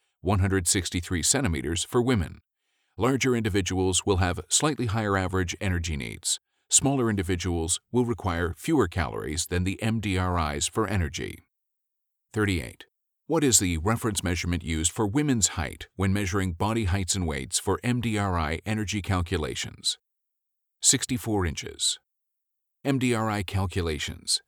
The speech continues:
The M D R Is for energy are calculated to represent the average needs of individuals with reference body heights and weights.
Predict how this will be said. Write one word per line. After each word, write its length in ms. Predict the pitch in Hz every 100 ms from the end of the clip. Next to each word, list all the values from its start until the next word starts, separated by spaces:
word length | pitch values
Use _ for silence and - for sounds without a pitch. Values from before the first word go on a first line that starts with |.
| -
The 140 | 87
M 100 | 101
D 140 | 95
R 300 | 92 87 87
Is 100 | 98
for 180 | - 101 -
energy 420 | 107 92 87 85
are 100 | 95
calculated 720 | 101 101 90 90 76 78 90
to 80 | 92
represent 500 | 127 156 113 120 95
the 120 | 87
average 340 | 95 98 87
needs 280 | 90 87 85
of 80 | 85
individuals 760 | 85 80 98 110 76 62 73 -
with 180 | 95 87
reference 380 | 127 127 120 120
body 260 | 98 90
heights 320 | 80 85 78
and 160 | 90 87
weights. 460 | 95 78 - -